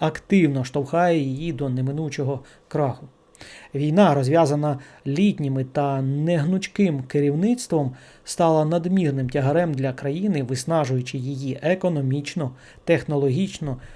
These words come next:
та й людськими ресурсами. Путін, застряглий у минулому та оточений тими,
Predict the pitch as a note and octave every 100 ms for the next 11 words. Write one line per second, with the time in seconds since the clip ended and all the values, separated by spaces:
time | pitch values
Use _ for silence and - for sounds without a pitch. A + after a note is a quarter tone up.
0 | - - _ F#3 E3+ D3 C#3 - - E3+
1 | D3 C#3+ - D#3 B2+ A#2 - - _ _
2 | _ - - - - - A#3 G3 C#3 C3
3 | - _ _ _ A#2+ D#3 C3 - F3+ C#3
4 | C#3+ C#3+ D#3+ G3 F#3+ D3+ C#3+ C3+ - D#3
5 | D3 D#3+ D#3 - F#3+ D3 C#3 B2+ B2 -
6 | G3 A3 C#3+